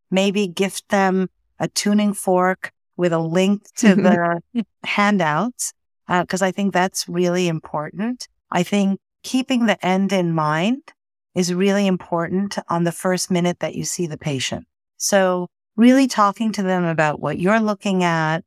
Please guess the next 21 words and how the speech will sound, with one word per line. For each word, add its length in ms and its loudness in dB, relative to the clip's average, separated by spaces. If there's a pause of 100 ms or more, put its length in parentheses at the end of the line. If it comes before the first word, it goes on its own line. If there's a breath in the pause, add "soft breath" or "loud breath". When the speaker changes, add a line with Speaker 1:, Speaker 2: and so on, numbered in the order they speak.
(240)
Speaker 1:
what 320 2
you're 640 2 (580)
generally 680 4
considering 800 0
in 160 2
the 80 2
future 640 -2 (380)
is 200 -2
really 340 0
important. 720 -4 (260)
Making 360 0
sure 180 -2
you 200 0
do 240 0
that 280 4
retrocochlear 680 -2
workup 420 -2
and 160 -2
you 80 -4
don't 280 -2
forget, 640 -4